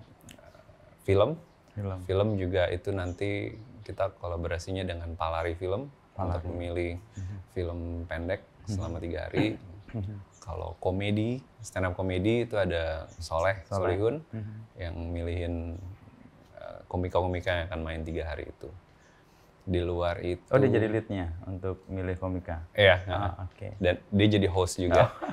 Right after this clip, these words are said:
Speaker 1: Jadi dia, dia akan di sana tiga hari. <laughs>
Speaker 2: Pas lah dia ketemu kolamnya lah ya,
Speaker 1: Iya.
Speaker 2: musik dan
Speaker 1: Karena
Speaker 2: komedi.
Speaker 1: musik. <laughs> Kita,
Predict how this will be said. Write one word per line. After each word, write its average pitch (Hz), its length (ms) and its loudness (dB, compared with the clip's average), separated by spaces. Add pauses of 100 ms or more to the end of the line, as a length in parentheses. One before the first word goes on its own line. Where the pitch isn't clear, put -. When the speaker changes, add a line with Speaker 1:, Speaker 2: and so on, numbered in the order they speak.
(120)
Speaker 1:
Jadi 92 80 6
dia, 98 180 10
dia 95 200 6
akan 90 120 0
di 85 80 -2
sana 85 160 -2
tiga 80 220 0
hari. 80 180 -6
<laughs> 87 720 2
Speaker 2:
Pas 123 180 10
lah 98 200 6
dia 98 280 6
ketemu 104 680 2
kolamnya 113 540 10
lah 101 120 6
ya, 113 160 2
Speaker 1:
Iya. 120 220 12
Speaker 2:
musik - 340 10
dan 117 300 12
Speaker 1:
Karena - 240 12
Speaker 2:
komedi. 123 80 10
Speaker 1:
musik. 123 260 12
<laughs> - 1300 6
Kita, 120 240 12